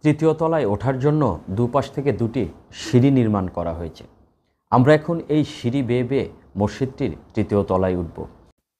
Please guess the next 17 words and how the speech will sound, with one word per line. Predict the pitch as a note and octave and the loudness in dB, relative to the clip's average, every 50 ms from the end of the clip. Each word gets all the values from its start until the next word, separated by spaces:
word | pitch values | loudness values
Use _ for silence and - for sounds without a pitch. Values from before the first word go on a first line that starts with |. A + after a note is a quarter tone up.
| _ _ _ _ _ _ _ | _ _ _ _ _ _ _
এই | D#3+ E3+ F#3+ F3+ | 6 6 6 6
সিঁড়িটিরও | - - - D3+ D#3+ E3+ F#3+ F#3 - G3+ F3+ G#3 F#3 - - - - _ _ | 4 0 0 0 0 0 -2 -2 -2 0 2 4 2 2 0 -6 -16 _ _
প্রতিটি | - D#3+ D#3 - F#3 F#3 - G3+ F3+ A#2 - | 2 2 4 4 0 0 0 -2 -4 -4 -4
ধাপ | - - G#2 A#2 C3 B2+ - - - - - - - E2+ - - | -8 0 2 4 4 4 2 -2 -10 -20 -20 -20 -20 -14 -2 0
দারুণ | A2 A2 B2+ C#3 D3 C3+ | 2 4 4 4 4 4
মার্বেল | A2+ F#2+ F#2 G2 A2 A#2 B2 A#2 C3+ C3 A#2 F2+ - | 2 -2 0 0 0 0 0 0 0 -2 -2 -2 -2
পাথরে | G2 F2 - - F#2 F#2 F#2 | -4 -4 -4 -6 -6 -4 -4
মোড়ানো। | F2 F2 E2+ D#2+ D#2 D2 C2+ - - _ _ _ _ _ _ _ _ _ _ _ - - - - - | -4 -4 -6 -6 -8 -10 -14 -16 -20 _ _ _ _ _ _ _ _ _ _ _ -20 -20 -20 -4 4
তৃতীয় | D#3 F#3+ F#3+ F#3+ G#3 G#3 G3+ | 4 4 6 6 6 6 6
তলার | G3+ G3+ G3+ G3+ G3+ F3 | 8 6 6 6 6 4
ঝাড়বাতিগুলো | A#2+ G2+ G2 G#2+ B2+ C#3+ D3+ E3+ E3+ E3+ E3+ D#3+ C#3+ C#3 C#3 C#3+ | 2 -2 0 2 2 4 4 4 2 2 0 -2 -2 0 0 0
জ্বালানোর | A2+ - A#2 A#2+ C3+ C#3 D3 D3 D3 C3+ | 0 2 2 2 2 2 2 2 0 -2
পর | - - - C3 C#3 C3+ A2 E2+ - - - | -2 0 4 4 6 6 4 2 -4 -4 2
দারুণ | - B2+ C#3+ D#3 E3+ E3+ C#3 G#2+ | 4 6 6 6 4 2 0 -4
সোনালি | - - - - C3 C#3+ D3+ D#3 D#3+ D#3+ D3 | -6 -8 -6 -4 -2 -2 0 0 0 0 0
রঙের | D#3+ D#3 D#3 D#3 D3 | -2 -2 -2 -4 -4
একটি | - C#3 C3+ - - - D3 | -6 -8 -10 -10 -4 -4 -4